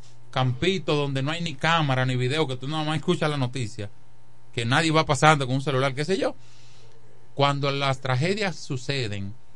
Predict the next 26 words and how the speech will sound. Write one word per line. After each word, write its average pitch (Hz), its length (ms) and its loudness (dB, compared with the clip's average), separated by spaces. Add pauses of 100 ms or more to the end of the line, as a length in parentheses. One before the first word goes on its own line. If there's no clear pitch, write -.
(400)
en 110 480 -8
los 104 220 -4
centros 165 360 -2
de - 60 2
las 120 120 0
capi-, - 280 -6 (160)
de 101 100 0
la 92 80 -4
capital 143 500 0
de 127 120 2
ese 127 160 2
país, 90 460 -6 (720)
no, 104 340 -2
nos 117 200 4
golpea 120 380 2
duro, 143 280 0 (680)
nos 117 100 2
golpea 123 340 4
duro. 151 280 2 (260)
Y 123 100 -2
tú 160 120 0
dices, 185 260 6
ven 214 120 4
acá, 143 200 0
yo 143 200 8
pensando, 107 560 2